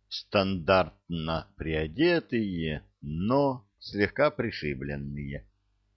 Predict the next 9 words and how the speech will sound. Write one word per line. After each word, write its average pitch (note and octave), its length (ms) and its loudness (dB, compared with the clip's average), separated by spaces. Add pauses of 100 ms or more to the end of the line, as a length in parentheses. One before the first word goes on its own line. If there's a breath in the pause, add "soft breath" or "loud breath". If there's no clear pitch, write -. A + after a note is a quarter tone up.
(160)
Они C3 260 2
поняли, G#2 720 0 (340)
что - 260 2
целиком E3 640 4
и D3+ 60 4
полностью C#3+ 800 2
зависят G2 760 2
от F2 160 2
Ванюши, E2 880 -2